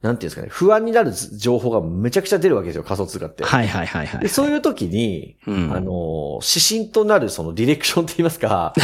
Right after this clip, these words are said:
Speaker 2: <laughs>
Speaker 1: インフォメーションを
Speaker 2: はいはいはいはい。
Speaker 1: 仮想通貨講座で鹿先生が発信してるんですよ。
Speaker 2: うん、ふんふんふん。
Speaker 1: で、これがですね、めちゃくちゃ勉強になるのと、
Speaker 2: はい。
Speaker 1: あの、今後のか-、あの、動きが、彼がね、言ったことが本当に、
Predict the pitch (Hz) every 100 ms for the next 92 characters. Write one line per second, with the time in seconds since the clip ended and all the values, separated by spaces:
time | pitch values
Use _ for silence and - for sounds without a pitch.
0 | - 202 - 185 - 165 - 185 202 143
1 | 214 208 214 202 139 110 147 151 143 120
2 | 101 - 151 185 180 175 175 175 175 165
3 | 110 85 87 - 151 104 90 90 87 -
4 | 127 143 127 117 92 78 - _ - 139
5 | 123 98 90 71 - - - - 220 214
6 | - 269 285 277 220 98 95 135 208 -
7 | 196 202 202 190 202 92 - 98 82 -
8 | - _ - 113 90 65 _ _ - 104
9 | 101 95 - 208 220 226 220 214 214 208
10 | 208 - 156 147 147 - 165 165 175 156
11 | 101 - - 320 135 104 98 117 - _
12 | _ 196 185 180 107 - 185 190 - 170
13 | 170 147 101